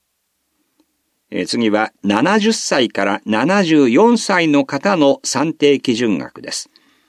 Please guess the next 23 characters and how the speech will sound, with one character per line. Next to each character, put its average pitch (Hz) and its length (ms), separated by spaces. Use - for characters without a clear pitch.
令 127 200
和 123 140
三 113 240
年 107 200
八 113 300
月 185 320
分 143 260
か 127 200
ら 131 180
令 117 220
和 107 140
四 101 140
年 98 220
七 - 240
月 107 340
分。 67 360
え - 80
ー、 - 40
所 135 140
得 190 280
区 180 140
分 123 220
と 113 320